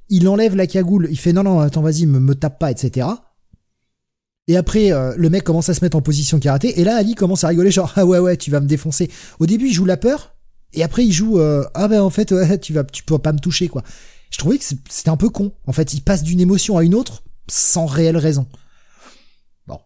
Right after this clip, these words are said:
Ouais, ouais, c'est pour pointer, euh, pointer du doigt un truc qui m'a un peu gêné, mais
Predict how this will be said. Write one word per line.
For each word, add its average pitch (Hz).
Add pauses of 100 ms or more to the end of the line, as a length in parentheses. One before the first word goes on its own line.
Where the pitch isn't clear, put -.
(960)
Ouais, 65
ouais, -
c'est 73
pour 80
pointer, 101
euh, 82
pointer 101
du 113
doigt 143
un 139
truc 147
qui -
m'a 123
un 117
peu 117
gêné, 87
mais 71